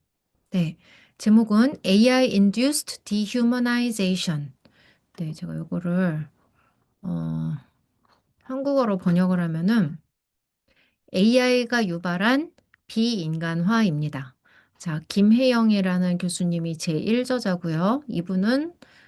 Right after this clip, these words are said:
어, 런던에 있는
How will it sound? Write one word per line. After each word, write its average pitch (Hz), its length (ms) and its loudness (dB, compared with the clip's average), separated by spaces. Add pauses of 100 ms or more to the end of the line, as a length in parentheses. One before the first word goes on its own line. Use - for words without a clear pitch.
(200)
어, 160 500 -6
런던에 226 840 4
있는 233 680 0